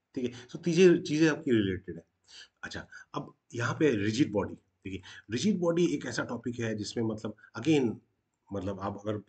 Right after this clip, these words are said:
कोई भी, अ, मैकेनिक्स की भ-, भयंकर बुक लेंगे, कोई भी कोचिंग इंस्टीट्यूट का मटेरियल लेंगे, रिजिड बॉडी में भयंकर बहुत प्रैक्टिस क्वेश्चंस रहते हैं,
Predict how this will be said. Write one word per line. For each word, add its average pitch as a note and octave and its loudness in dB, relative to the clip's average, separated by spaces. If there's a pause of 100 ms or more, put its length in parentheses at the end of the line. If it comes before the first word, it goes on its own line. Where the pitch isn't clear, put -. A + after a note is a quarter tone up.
कोई C3 2
भी, C#3+ 2
अ, F#2 -14
मैकेनिक्स A2 -4
की G#2+ -4
भ-, G2 -10 (100)
भयंकर G2 -2
बुक G#2+ 2
लेंगे, G#2 0
कोई G2+ -2
भी G2 -2
कोचिंग G2+ -6
इंस्टीट्यूट F#2+ -10
का G2+ -4
मटेरियल G2+ -4 (200)
लेंगे, F#2+ -6 (280)
रिजिड C#3 2
बॉडी D3+ 2
में D3+ 2
भयंकर B2+ -2 (100)
बहुत C#3 -2 (100)
प्रैक्टिस A#2 -8
क्वेश्चंस G2 -10
रहते - -20
हैं, - -20